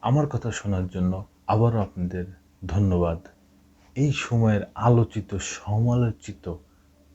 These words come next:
বড় পর্দার একজন নায়িকা তমা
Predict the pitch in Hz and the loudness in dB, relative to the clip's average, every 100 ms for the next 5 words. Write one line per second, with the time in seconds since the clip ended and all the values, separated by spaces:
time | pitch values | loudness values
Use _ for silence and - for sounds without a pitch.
0 | - 87 104 113 113 110 101 95 92 90 | -12 2 6 6 6 0 -2 -2 -2 -2
1 | 87 - 87 85 85 90 87 90 71 - | -6 -8 -6 -4 0 0 -2 -8 -10 -12
2 | _ _ _ _ _ _ - 104 101 101 | _ _ _ _ _ _ -2 0 2 0
3 | 123 | -4